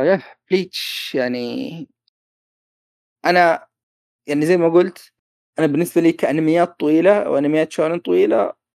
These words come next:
بليتش هو من المفضلين عندي. خلاص، صح إنه أقدر أقول لك إنه أوكي، ممكن البعض يفضل ناروتو، البعض ي-،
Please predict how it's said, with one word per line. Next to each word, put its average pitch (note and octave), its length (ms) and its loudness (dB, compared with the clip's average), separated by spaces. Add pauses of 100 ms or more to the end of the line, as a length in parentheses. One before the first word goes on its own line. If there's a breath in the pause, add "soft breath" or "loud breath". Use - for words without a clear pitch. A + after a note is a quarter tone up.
(240)
بليتش F3+ 460 0
هو D#3+ 240 -2
من D3+ 180 -2
المفضلين D3+ 720 2
عندي. D#3+ 400 -4 (600)
خلاص، - 240 -2
صح - 160 -4
إنه D#3+ 400 2 (260 soft breath)
أقدر F3 240 4
أقول F3 140 4
لك E3+ 140 -2
إنه D#3 140 0
أوكي، E3 400 4
ممكن D#3+ 300 -4
البعض D3+ 340 0
يفضل D#3 420 2
ناروتو، D#3 800 6
البعض D#3 460 4
ي-، E3 240 2